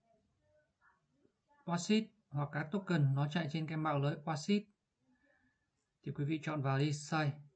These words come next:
và lấy cái địa chỉ. Quý vị chỉ cần lưu ý địa chỉ ví mà nó chạy trên cái mạng lưới Oasis, nó bắt đầu bằng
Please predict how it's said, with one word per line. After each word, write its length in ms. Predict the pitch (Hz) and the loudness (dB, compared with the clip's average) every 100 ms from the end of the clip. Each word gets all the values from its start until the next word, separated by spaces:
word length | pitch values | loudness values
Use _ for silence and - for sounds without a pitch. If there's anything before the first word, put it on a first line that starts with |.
| _ _ _ _ _ _ _ _ - | _ _ _ _ _ _ _ _ -4
và 140 | 135 | 0
lấy 280 | 131 131 143 | 2 2 0
cái 100 | 160 | 0
địa 140 | 143 131 | 0 0
chỉ. 400 | 165 120 107 127 - _ _ _ _ _ _ _ _ _ _ - - - - | 0 -2 -2 -8 -12 _ _ _ _ _ _ _ _ _ _ -20 -20 -20 -8
Quý 100 | 156 | 0
vị 120 | 165 151 | 2 2
chỉ 100 | 151 | 2
cần 180 | 151 147 | 4 6
lưu 180 | 160 151 | 6 4
ý 280 | 151 185 - | 4 2 2
địa 200 | 165 160 | 2 2
chỉ 240 | - 139 120 | 2 -2 0
ví 440 | 120 139 156 226 - _ _ - | 2 4 4 2 -4 _ _ -8
mà 280 | 139 131 123 | -4 -2 0
nó 160 | 123 139 | 0 -2
chạy 220 | 156 151 | -2 -4
trên 140 | 160 147 | -4 -4
cái 100 | 151 | -2
mạng 220 | 151 139 | 0 0
lưới 120 | 139 | 0
Oasis, 400 | 160 147 202 196 - _ _ - | 0 -2 2 0 0 _ _ -4
nó 120 | 147 | -2
bắt 200 | 156 170 | 0 0
đầu 240 | 143 131 | 0 0
bằng 220 | 123 123 | 0 -2